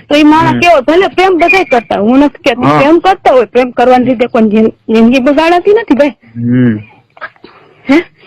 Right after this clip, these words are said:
Speaker 1: અત્યારે
Speaker 2: હમ,
Speaker 1: તું
Speaker 2: એ
Speaker 1: વાત
Speaker 2: વાત
Speaker 1: માન,
Speaker 2: સાચી.
Speaker 1: અત્યારે તું વાત માન, મારા દહ પીવાનો વારો આવ્યો. બોલ, અત્યારે મારો ભાઈ મારો નથી, મને એમ જ કહી દીધું, જેનો ફોન આવ્યો
Speaker 2: હમ.
Speaker 1: ને, તું એને ઘરમાં બેસી જા, બરોબર? મારે અહીંથી
Speaker 2: હા.
Speaker 1: નથી જોતી ને કાંઈ નથી જોતી, એટલે મેં તારો નંબર ગોઈતો.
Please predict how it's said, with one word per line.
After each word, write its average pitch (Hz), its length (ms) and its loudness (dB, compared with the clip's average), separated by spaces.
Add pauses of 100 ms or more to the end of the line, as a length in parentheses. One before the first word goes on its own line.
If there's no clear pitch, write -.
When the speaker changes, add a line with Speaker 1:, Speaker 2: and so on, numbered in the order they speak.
(200)
Speaker 1:
અત્યારે 277 220 0
Speaker 2:
હમ, - 80 0
Speaker 1:
તું 381 100 2
Speaker 2:
એ - 20 2
Speaker 1:
વાત 330 160 0
Speaker 2:
વાત 370 100 2
Speaker 1:
માન, 403 140 2
Speaker 2:
સાચી. - 680 -8
Speaker 1:
અત્યારે 330 260 -2
તું 339 140 -2
વાત 330 200 -2
માન, 339 180 2
મારા 277 200 0
દહ 277 220 2
પીવાનો 240 260 -2
વારો 220 200 2
આવ્યો. 214 120 2
બોલ, 240 200 0
અત્યારે 254 260 0
મારો 262 220 0
ભાઈ 269 280 2
મારો 233 280 -4
નથી, 226 220 -6
મને 233 140 2
એમ 233 140 0
જ - 100 -10
કહી 233 100 2
દીધું, 214 340 -2
જેનો 240 240 2
ફોન 226 260 -2
આવ્યો 269 160 2
Speaker 2:
હમ. 285 80 0
Speaker 1:
ને, 254 80 -4
તું 240 220 -2
એને 208 120 -2
ઘરમાં 240 320 0
બેસી 277 340 -2
જા, 214 160 0
બરોબર? 240 340 0
મારે 240 240 0
અહીંથી 240 220 -2
Speaker 2:
હા. 220 60 0
Speaker 1:
નથી 233 220 -4
જોતી 220 180 -2
ને 208 60 -6
કાંઈ 214 300 -2
નથી 220 280 -6
જોતી, 220 300 -2
એટલે 262 200 -4
મેં 240 160 -2
તારો 220 240 -2
નંબર 254 340 2
ગોઈતો. 214 320 -2